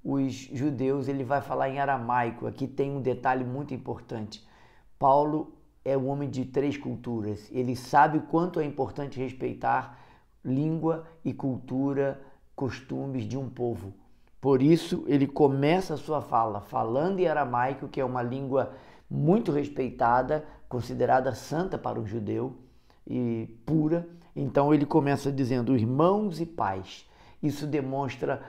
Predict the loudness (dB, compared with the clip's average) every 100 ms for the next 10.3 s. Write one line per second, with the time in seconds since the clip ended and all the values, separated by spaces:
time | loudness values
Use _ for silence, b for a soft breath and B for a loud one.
0 | B -8 -4 -4 0 6 6 4 -2 -10
1 | -4 0 2 0 -6 -6 -6 -8 -18 b
2 | b b 0 2 4 0 -2 -6 0 4
3 | 4 2 -6 B B -4 -4 -4 4 6
4 | 6 4 -2 -4 -2 -2 -4 -2 -4 -4
5 | -4 -2 0 B B B 0 0 2 -2
6 | -2 -2 0 -2 -4 -10 B -6 -6 -4
7 | 0 2 2 0 -6 -4 -4 -4 -8 -4
8 | -2 -2 -4 -2 0 0 0 0 -2 -8
9 | -4 -2 -2 -2 -6 -6 -8 -6 -4 -2
10 | 0 0 0